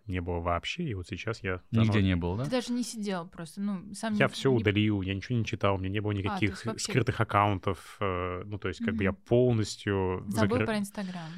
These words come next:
Speaker 3: на пять лет.
Speaker 1: Instagram, Facebook, ВКонтакте.
Speaker 2: Почему?
Speaker 1: Я чувствовал зависимость, долго себе в этом не признавался. Когда удалил, понял, что у меня была зависимость, всякие там эффекты ломки, чего-то ещё. Зато я начал ходить.
Speaker 2: Скажи, как это вот, ну, проявлялось?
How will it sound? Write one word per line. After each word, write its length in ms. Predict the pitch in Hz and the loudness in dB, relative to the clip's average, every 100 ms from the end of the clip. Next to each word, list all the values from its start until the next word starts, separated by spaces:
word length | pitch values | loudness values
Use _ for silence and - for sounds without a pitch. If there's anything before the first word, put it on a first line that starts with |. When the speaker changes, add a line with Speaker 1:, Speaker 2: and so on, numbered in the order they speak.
| 180 _ | -16 _
Speaker 3:
на 80 | 196 180 | -12 -8
пять 60 | 202 | -4
лет. 0 | |
Speaker 1:
Instagram, 480 | 123 135 117 139 135 | -2 2 4 6 4
Facebook, 560 | - 110 101 127 117 | 2 2 2 2 2
ВКонтакте. 800 | - 117 101 123 113 - 107 98 | 4 2 4 4 2 0 0 2
Speaker 2:
Почему? 340 | - - 120 156 - _ _ | 2 2 2 2 -4 _ _
Speaker 1:
Я 140 | 117 | 2
чувствовал 380 | 131 135 - 113 | 2 0 0 2
зависимость, 680 | 104 139 208 - 113 95 - - _ _ - | 4 4 4 2 2 2 -4 -16 _ _ -6
долго 400 | 110 127 107 101 | 2 4 4 2
себе 180 | 113 | 4
в 40 | 104 | 4
этом 180 | 104 101 | 2 0
не 80 | |
признавался. 720 | 95 101 110 123 214 - 107 - _ | 0 2 4 6 4 2 0 -2 _
Когда 260 | - 104 | -4 2
удалил, 360 | 104 101 104 95 | 4 4 4 2
понял, 280 | - 117 98 | 2 2 2
что 120 | - | 0
у 40 | |
меня 80 | 98 | -2
была 180 | 90 92 | 2 0
зависимость, 640 | 92 160 196 135 110 - | 2 0 0 0 0 -2
всякие 380 | - - 92 98 | -8 -6 -4 -4
там 320 | 90 92 90 - | -4 -4 -6 -6
эффекты 460 | 101 - 98 - | -4 -2 -4 -2
ломки, 400 | 90 151 185 - 104 | 2 4 2 0 -4
чего-то 440 | - 95 92 - | -2 -2 -2 -2
ещё. 360 | 90 - 180 165 - | -4 -2 -2 -2 -6
Зато 280 | 107 85 98 | -12 -6 -4
я 120 | 90 | -2
начал 440 | 87 85 - 90 113 117 - | -2 -4 -6 -8 -8 -14 -8
ходить. 240 | 101 87 | -6 -4
Speaker 2:
Скажи, 260 | 95 123 190 | 0 0 0
как 180 | 120 98 | -4 -4
это 180 | - | -4
вот, 120 | 92 - - - - | -6 -6 -12 -14 -10
ну, 100 | 87 - | -10 -4
проявлялось? 720 | 98 92 107 110 95 - | -2 0 2 0 -2 -8